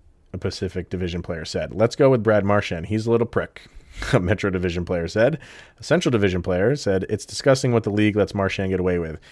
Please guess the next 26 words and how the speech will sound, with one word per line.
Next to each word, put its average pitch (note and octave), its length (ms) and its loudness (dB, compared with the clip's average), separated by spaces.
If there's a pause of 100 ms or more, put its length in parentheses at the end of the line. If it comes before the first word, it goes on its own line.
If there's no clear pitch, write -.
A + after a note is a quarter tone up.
(160)
He's G2 160 -6
got F#2 140 0
no G#2+ 180 6
respect A#2 380 2
for - 160 -4
anybody. E2+ 400 -2
It - 80 -8
makes F2 180 -8
me F2+ 80 -6
sick." - 420 -14 (1300)
Um, E2 760 -2 (500)
so, E2+ 480 -4 (880)
yeah, D#2+ 180 -12
those E2 240 -12
are E2 220 -12 (140)
some E2 120 -12
comments - 320 -14
about - 220 -12
him. - 220 -14 (1500)
Moving F3+ 240 8
on D3+ 180 4
to C3+ 220 6
who C3 120 6
is A2+ 120 6
the A2 60 -2
best G2+ 260 0